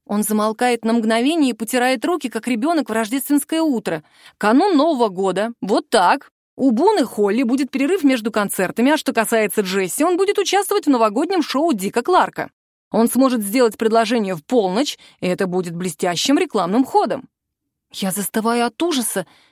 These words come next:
и Джим смотрит на меня. Газетчики забудут обо всем этом дерьме в прессе, потому что они обожают трогательные романы знаменитостей. Джесси может заявить, что он пытался разобраться в себе,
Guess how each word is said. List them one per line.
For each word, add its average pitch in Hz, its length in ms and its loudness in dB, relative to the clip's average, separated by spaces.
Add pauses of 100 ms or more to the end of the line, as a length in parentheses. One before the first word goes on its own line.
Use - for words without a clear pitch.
(120)
и 214 100 -2
Джим 285 260 2
смотрит 254 400 0
на 277 60 4
меня. 285 380 2 (560)
Газетчики 202 560 0
забудут 208 480 0
обо 190 160 2
всем 247 280 2
этом 208 200 0
дерьме 202 340 0
в - 60 -14
прессе, 240 360 -2
потому 196 300 -2
что 220 200 -2
они 226 160 2
обожают 226 640 0
трогательные 233 560 0
романы 202 340 0
знаменитостей. 359 760 -4 (380)
Джесси 254 500 0
может 285 360 2
заявить, 226 440 0
что - 180 0
он 226 100 2
пытался 233 440 0
разобраться 202 560 0
в 170 40 -6
себе, 214 520 -2